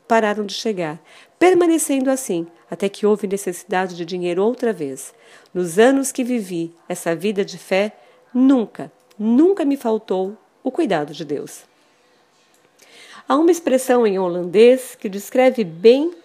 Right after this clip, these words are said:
as condições em que estava a velha casa de Win quando Corey e eu mudamos para ela.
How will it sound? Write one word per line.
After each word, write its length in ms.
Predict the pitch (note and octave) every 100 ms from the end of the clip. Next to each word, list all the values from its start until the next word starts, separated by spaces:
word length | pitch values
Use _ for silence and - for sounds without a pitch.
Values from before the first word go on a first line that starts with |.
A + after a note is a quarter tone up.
| _ _ -
as 180 | B3 -
condições 720 | C4+ A#3 G#3+ - B3+ C4 B3
em 60 |
que 120 | A3+ A#3
estava 460 | - G3+ G3 F#3+
a 40 | F#3+
velha 280 | A3+ B3
casa 320 | A#3+ G#3+ G3+ G#3
de 160 | G3+
Win 320 | B3+ G#3 G3+ G#3 _ -
quando 260 | A#3+ G#3+
Corey 600 | G#3+ - A3 A3 A#3 A#3+ A#3+
e 200 | G#3+ G3
eu 140 | E3+ F3
mudamos 460 | F3+ F3 D#3+ D#3
para 200 | - F3+
ela. 300 | D3+ - E3